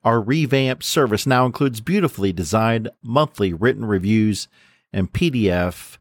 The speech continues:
format to accompany our popular audio reviews. These aren't just summaries.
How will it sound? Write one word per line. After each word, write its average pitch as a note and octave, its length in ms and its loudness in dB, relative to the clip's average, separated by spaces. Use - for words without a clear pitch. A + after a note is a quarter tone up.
format C3 560 0
to E3+ 100 2
accompany A2 540 -2
our G#2+ 180 2
popular A2+ 720 -2
audio D#3+ 340 4
reviews. E2+ 720 -6
These F#3 260 2
aren't G#2+ 280 -2
just F2+ 280 -4
summaries. A#2+ 720 -2